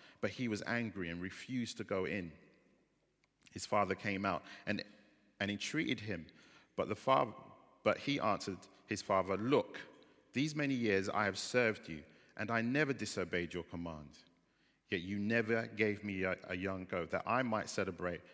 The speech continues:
with my friends. But when his son, when this son of yours came, who has devoured your property with prostitutes and killed the fattened calf for himself, and he said to him,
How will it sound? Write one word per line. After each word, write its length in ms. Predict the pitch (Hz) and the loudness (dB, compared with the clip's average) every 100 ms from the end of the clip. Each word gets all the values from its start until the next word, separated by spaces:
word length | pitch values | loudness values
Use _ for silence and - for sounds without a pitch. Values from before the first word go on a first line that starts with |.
| - - | -20 -8
with 140 | 90 | -6
my 220 | 98 95 92 | -2 0 0
friends. 600 | - 80 73 - - - _ _ _ _ _ _ _ _ _ | -2 -8 -10 -16 -18 -20 _ _ _ _ _ _ _ _ _
But 80 | 101 | 0
when 220 | 107 139 | 2 2
his 300 | 139 120 - - - | 2 -2 -6 -14 -14
son, 320 | - 127 120 - | -2 2 2 0
when 140 | 127 151 | -2 0
this 120 | 139 | -2
son 220 | 147 147 | 0 0
of 140 | 113 | 0
yours 340 | 95 95 92 - - - | -2 -2 -4 -10 -20 -4
came, 300 | 110 92 98 | 0 0 0
who 160 | 101 | -4
has 240 | 95 92 87 | -2 -2 -4
devoured 540 | 92 87 101 120 127 | -8 0 4 4 2
your 80 | 123 | -2
property 440 | - 92 90 92 | -2 -4 -4 -10
with 160 | 85 - | -10 -8
prostitutes 640 | 98 92 85 - 85 - | -6 -6 -8 -8 -8 -8
and 120 | 87 - | -12 -8
killed 320 | - 117 120 | -2 0 0
the 80 | 120 | -4
fattened 380 | 107 76 - - | -4 -6 -8 -2
calf 340 | 90 85 - - - - | 0 -2 -6 -20 -20 -16
for 240 | - 92 | -6 -4
himself, 600 | 92 85 - 85 82 - - - - _ 95 | -2 -4 -2 -2 -2 -10 -20 -20 -20 _ -4
and 160 | 87 | -4
he 160 | 92 104 | -4 -4
said 260 | - 107 - | 0 0 0
to 120 | 95 | -4
him, 240 | 90 87 | -4 -6